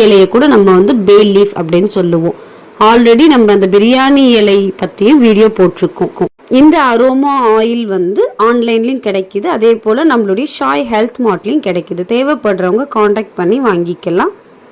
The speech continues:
இந்த அரோமா கேண்டில்லாவும் கிடைக்குது. இந்த கேண்டில்ல இல்லைன்னா அரோமா ஆயிலை வந்து நம்ம அரோமா தீபம் ஏத்துவோம் இல்லையா, அந்த விளக்குல ஏத்திட்டு தண்ணியில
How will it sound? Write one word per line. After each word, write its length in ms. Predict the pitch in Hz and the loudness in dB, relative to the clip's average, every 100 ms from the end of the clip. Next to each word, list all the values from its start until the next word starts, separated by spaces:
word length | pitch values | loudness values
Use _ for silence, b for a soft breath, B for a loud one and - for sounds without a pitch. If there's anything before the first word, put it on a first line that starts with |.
| _ - 254 | _ -4 0
இந்த 120 | 247 233 | 2 2
அரோமா 460 | 233 294 311 311 349 381 - | 2 2 2 2 2 -2 -4
கேண்டில்லாவும் 920 | 269 269 320 311 294 262 220 220 392 254 | -4 0 0 0 -2 -2 -2 2 2 0
கிடைக்குது. 480 | 185 - 180 160 - b b b - 269 | -6 -8 -12 -12 -14 b b b -6 0
இந்த 160 | 311 330 330 | 2 2 -2
கேண்டில்ல 440 | 247 240 220 214 202 208 - 214 | -2 0 0 0 0 -2 -4 -4
இல்லைன்னா 280 | 220 208 240 226 | -2 0 0 0
அரோமா 300 | 220 240 240 202 202 | 0 0 0 0 0
ஆயிலை 280 | 226 220 190 | -2 -2 -4
வந்து 220 | 165 202 440 330 | -4 -4 -2 0
நம்ம 120 | 202 180 | 0 -2
அரோமா 340 | 202 262 277 277 202 | -2 -2 0 -2 -2
தீபம் 300 | 233 226 233 202 | -4 -2 0 0
ஏத்துவோம் 340 | 185 196 190 165 | -2 -2 -4 -2
இல்லையா, 280 | 165 269 339 - b b b b 233 | -4 -2 -4 -6 b b b b 0
அந்த 200 | 302 339 220 | 2 2 0
விளக்குல 500 | 208 226 - 202 285 269 | 0 -2 -2 -2 0 0
ஏத்திட்டு 480 | 196 202 202 175 - 440 - _ _ _ _ - | 0 -2 -4 -4 -4 -6 -8 _ _ _ _ -2
தண்ணியில 460 | 240 285 370 302 | 2 4 4 2